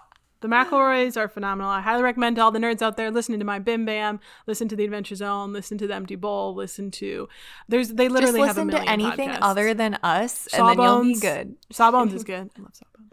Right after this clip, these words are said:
Speaker 1: That's not really the McElroy brothers. That's Sydney and Justin, but whatever. I'm moving on. Okay.
Speaker 2: Okay, and then watch To All the Boys I Loved Before and the second one. And then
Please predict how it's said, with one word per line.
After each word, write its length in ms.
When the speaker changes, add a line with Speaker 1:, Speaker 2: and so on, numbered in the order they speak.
Speaker 1:
That's 160
not 80
really 160
the 80
McElroy 360
brothers. 280
That's 200
Sydney 280
and 180
Justin, 300
but 80
whatever. 240
I'm 100
moving 240
on. 160
Okay. 240
Speaker 2:
Okay, 320
and 240
then 300
watch 680
To 140
All 100
the 80
Boys 240
I 60
Loved 240
Before 540
and 340
the 100
second 400
one. 320
And 220
then 840